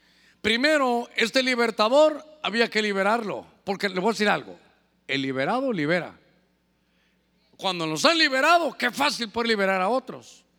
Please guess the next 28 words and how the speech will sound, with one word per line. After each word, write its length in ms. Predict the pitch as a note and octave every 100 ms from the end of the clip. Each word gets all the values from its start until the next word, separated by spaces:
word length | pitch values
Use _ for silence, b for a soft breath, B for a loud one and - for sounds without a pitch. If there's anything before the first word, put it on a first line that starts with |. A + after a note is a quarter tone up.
| _ _ _ _ _ _ _ -
Pero 220 | G3 G3
si 160 | F#3+ G#3+
no 160 | C#4
sabe 260 | B3 C4 A#3
qué 140 | B3
vamos 400 | C4 C4 B3+ -
a 60 | G#3
hacer, 280 | F3+ C4+ B3
como 340 | G#3 F3+ D#3+
le, 220 | E3+ D#3+
le 360 | D3+ E3 D3+ D3+
pasa 400 | A3+ G#3 G#3 F3
a 20 |
veces 320 | E3+ G#3+ G3+
a 60 | F3+
los 100 | D#3+
padres 220 | A3 A3
de 80 | F3+
familia, 520 | E3 G3 C4+ B3+ F3+ b b b b -
con 160 | D#3
el 80 | D3
cigarro 360 | E3+ F3+ A3+ G#3
aquí: 400 | - A3 F3 - B B B B B B
"Hijo, 420 | E3+ F#3 A#3+ C#4+ _ -
uf, 380 | - - - -
es 100 | C#3 C3
malo 240 | D#3 F#3+
fumar. 420 | E3 E3+ A2 -